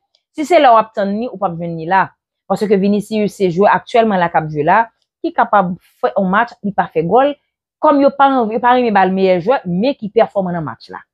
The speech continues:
Ou menm sou t ap bay meyè jwè, ten dwa rale Vinicius. Se de jwè sa ke nou ap pale. Tout jwè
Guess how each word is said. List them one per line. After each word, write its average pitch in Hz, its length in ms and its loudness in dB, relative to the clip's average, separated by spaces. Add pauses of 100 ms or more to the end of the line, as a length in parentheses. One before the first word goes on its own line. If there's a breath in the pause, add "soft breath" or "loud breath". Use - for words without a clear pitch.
(600)
Ou 226 100 6
menm 233 160 4
sou 220 80 -8
t 233 80 4
ap 208 80 0
bay 202 160 6
meyè 190 220 4
jwè, 214 160 -2
ten 175 100 -6
dwa 170 220 2
rale 170 260 0
Vinicius. 151 640 -16 (560)
Se 220 160 4
de 214 80 6
jwè 196 240 2
sa 214 220 2
ke 208 260 -2
nou 165 220 -2
ap - 160 -8
pale. 101 240 -10 (840)
Tout 494 300 2 (500)
jwè 202 380 4